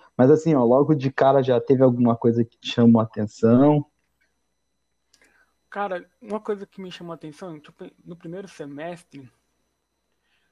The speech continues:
Speaker 2: se eu não me engano, foi, deixa eu tentar lembrar, porque, tipo, no, nos primeiros semestres são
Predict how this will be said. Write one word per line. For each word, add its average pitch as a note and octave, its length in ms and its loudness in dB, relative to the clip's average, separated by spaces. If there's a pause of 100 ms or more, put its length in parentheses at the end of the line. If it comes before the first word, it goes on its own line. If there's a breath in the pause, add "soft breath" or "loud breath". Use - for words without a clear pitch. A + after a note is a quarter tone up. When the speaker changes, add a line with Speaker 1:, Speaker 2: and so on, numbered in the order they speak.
(720)
Speaker 2:
se - 180 -18
eu G3+ 60 -10
não A#3 100 -10
me A3+ 120 -10
engano, E3+ 440 -14
foi, F#3 420 -14
deixa E3+ 120 -20 (1400)
eu E3 60 -20
tentar E3+ 260 -14
lembrar, D3 420 -14
porque, - 140 -20
tipo, G#3+ 220 -6 (180)
no, G#3 220 -12 (120)
nos G#3 160 -14
primeiros A3 280 -10
semestres F#3 560 -12
são G3 120 -14